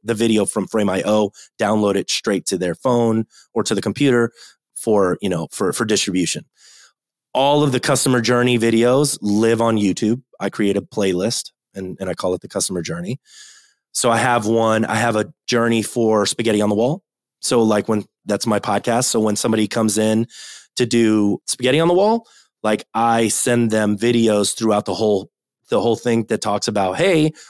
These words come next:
what to expect in a podcast, how to do this, if you wanna set up your own podcast, you know, so throughout the whole thing, they get these videos.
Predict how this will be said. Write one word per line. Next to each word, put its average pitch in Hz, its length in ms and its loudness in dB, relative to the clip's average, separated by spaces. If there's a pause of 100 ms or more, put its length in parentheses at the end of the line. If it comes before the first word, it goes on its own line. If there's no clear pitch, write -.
(120)
what 98 180 -2
to 123 80 0
expect 135 380 -2
in 151 80 0
a 151 60 0
podcast, 143 600 -4
how 92 140 -6
to 107 80 -4
do 147 300 2
this, 92 400 -4
if - 120 -6
you 113 120 -2
wanna 110 260 0
set 131 300 0
up 147 200 0
your 151 140 0
own 160 160 2
podcast, 98 480 -4 (400)
you 123 80 0
know, 113 80 2
so 117 220 -2
throughout 120 300 0
the 110 60 -2
whole 117 160 0
thing, 120 260 -2
they 104 120 2
get 107 160 -4
these 90 180 -6
videos. 87 440 -6